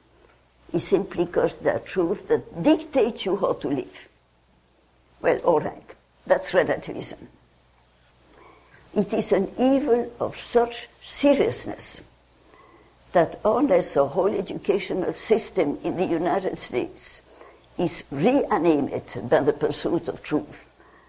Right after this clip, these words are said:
we are going downhill and downhill fast. Have no illusion. The second is, to my mind, an evil of tremendous magnitude.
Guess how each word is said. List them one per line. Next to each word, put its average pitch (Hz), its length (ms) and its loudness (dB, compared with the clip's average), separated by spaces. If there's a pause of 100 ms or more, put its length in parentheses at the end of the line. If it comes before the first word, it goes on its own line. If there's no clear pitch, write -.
(140)
we 165 120 0
are 147 100 2
going 170 560 0
downhill 208 720 0 (100)
and 139 300 -2
downhill 185 520 0 (180)
fast. - 580 -2 (520)
Have 156 220 -4
no 226 180 4
illusion. 220 600 -2 (1300)
The 202 140 2
second 277 840 2
is, 196 200 0
to 190 120 0
my 151 200 4
mind, 123 560 0 (440)
an 165 240 2
evil 185 560 0
of - 300 0
tremendous 196 1080 0
magnitude. - 800 -8